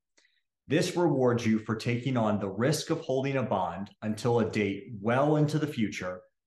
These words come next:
where the unknowns of interest rate movements and credit risk come more into play. However, as of December eighth, twenty twenty-two, this is what the Treasury yield curve looks like.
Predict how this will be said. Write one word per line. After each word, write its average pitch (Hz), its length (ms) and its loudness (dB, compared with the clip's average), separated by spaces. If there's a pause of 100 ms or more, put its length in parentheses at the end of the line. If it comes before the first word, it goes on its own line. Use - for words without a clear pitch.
(140)
where 113 140 2
the 113 220 0
unknowns 120 720 2
of 104 320 -10
interest 151 420 -2
rate 139 220 2
movements 131 800 -4
and 104 160 -4
credit 127 400 0
risk - 320 -8 (160)
come 101 180 0
more 107 300 4
into 107 180 -2
play. 87 380 -4 (1000)
However, 143 800 2
as 147 280 2
of 185 180 -2
December 135 580 -2
eighth, 110 260 -4
twenty 127 300 -2
twenty-two, 104 720 -4 (540)
this 170 260 2
is 160 160 0
what 120 220 0
the 117 80 -2
Treasury 107 560 0
yield 98 260 -2
curve 95 300 -4
looks 95 320 -6
like. - 240 -10